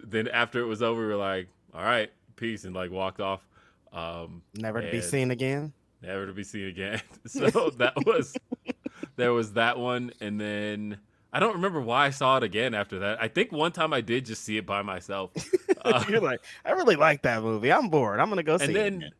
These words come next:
Speaker 1: then it came out on D V D and I bought it. And then I was like, "Man, I need to upgrade to Blu-ray." And I bought it on Blu-ray.
Speaker 2: Mm.
Speaker 1: And then, uh,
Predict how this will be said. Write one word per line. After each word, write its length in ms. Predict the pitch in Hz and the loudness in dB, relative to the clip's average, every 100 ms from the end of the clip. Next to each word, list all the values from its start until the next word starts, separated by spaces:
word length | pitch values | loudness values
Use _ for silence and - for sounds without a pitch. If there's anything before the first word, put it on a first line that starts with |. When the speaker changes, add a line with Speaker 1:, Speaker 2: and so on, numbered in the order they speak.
| - | -2
Speaker 1:
then 160 | 170 | 0
it 80 | 190 | 0
came 180 | - 180 | -2 0
out 120 | 170 | 0
on 100 | 165 | 0
D 140 | 147 147 | 0 -2
V 120 | 147 | -2
D 140 | 123 | 0
and 100 | 120 | 0
I 40 | 113 | 0
bought 300 | - 90 90 | -2 -4 -4
it. 120 | 98 _ _ _ _ _ _ | -8 _ _ _ _ _ _
And 160 | 120 117 | -2 2
then 340 | 165 175 175 | 2 2 2
I 80 | 147 | 0
was 180 | 139 117 | -2 -2
like, 460 | 127 127 120 - _ | 0 0 -2 -8 _
"Man, 240 | 131 143 151 | -4 -2 0
I 40 | |
need 160 | 180 139 | 0 -2
to 100 | 123 | -2
upgrade 320 | 127 107 113 | -4 -4 -4
to 60 | 92 | -4
Blu-ray." 340 | 107 120 98 | -4 -2 -2
And 80 | 90 | -4
I 40 | |
bought 240 | 87 107 123 | -2 0 0
it 100 | 123 | 0
on 120 | 120 | -2
Blu-ray. 440 | 92 87 82 90 90 _ - | -6 -10 -12 -14 -16 _ -14
Speaker 2:
Mm. 160 | 101 98 | -12 -6
Speaker 1:
And 180 | 110 113 | -4 0
then, 460 | 139 139 139 139 135 | 0 0 0 -2 -6
uh, 600 | 127 117 110 104 98 95 | -6 -2 -2 -2 -4 -6